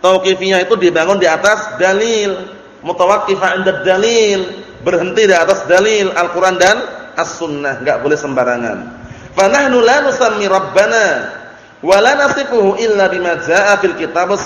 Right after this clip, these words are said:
sunnah. Maka kita tidaklah menamakan,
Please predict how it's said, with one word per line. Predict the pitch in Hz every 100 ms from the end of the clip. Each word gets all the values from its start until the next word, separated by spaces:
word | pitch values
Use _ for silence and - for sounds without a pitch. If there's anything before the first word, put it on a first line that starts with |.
| -
sunnah. | 196 190 175 170 185 - - - - - - -
Maka | 147 185 208 202
kita | 302 302 269 254 254 - - - - - - - -
tidaklah | 240 233 214 247 262 220
menamakan, | 220 220 214 233 247 202